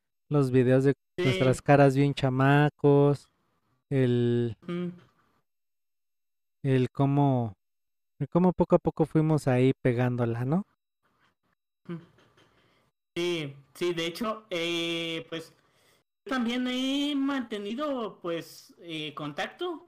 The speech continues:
Speaker 2: con algunos de ellos. Por ejemplo, bueno, con Ranma y contigo, ya ves que, bueno, de vez en cuando, este, seguimos hablando.
Speaker 1: Ajá.
Speaker 2: Hablo un poquito más contigo que con, que con Ranma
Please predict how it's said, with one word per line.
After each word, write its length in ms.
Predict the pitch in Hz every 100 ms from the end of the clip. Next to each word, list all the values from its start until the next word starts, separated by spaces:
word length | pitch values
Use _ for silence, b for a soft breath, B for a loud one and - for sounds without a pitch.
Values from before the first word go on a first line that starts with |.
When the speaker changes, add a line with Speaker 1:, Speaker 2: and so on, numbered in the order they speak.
| _
Speaker 2:
con 200 | 175 170
algunos 400 | 160 165 196 190
de 100 | 160
ellos. 300 | 175 220 254
Por 1000 | _ _ _ _ _ _ _ _ _ 180
ejemplo, 160 | 175 160
bueno, 300 | 170 151 -
con 200 | 151 147
Ranma 320 | 175 196 202
y 60 | 196
contigo, 480 | 151 139 190 196
ya 180 | 196 165
ves 260 | 160 156 -
que, 460 | 165 156 147 139 139
bueno, 300 | 165 170 143
de 100 | 147
vez 160 | 156 196
en 80 |
cuando, 680 | 175 165 170 165 147 139 _ _
este, 500 | 147 139 - 156 147
seguimos 440 | 139 143 160 160 151
hablando. 520 | 151 175 175 240 b b b b -
Speaker 1:
Ajá. 120 | 127
Speaker 2:
Hablo 200 | 120 135
un 60 | 277
poquito 320 | 240 254 247
más 220 | 220 226
contigo 440 | 247 214 208 226 226
que 160 | 165
con, 680 | 160 151 147 139 135 143 139 _ _ -
que 120 | 147
con 200 | 151 143
Ranma 440 | 151 160 208 -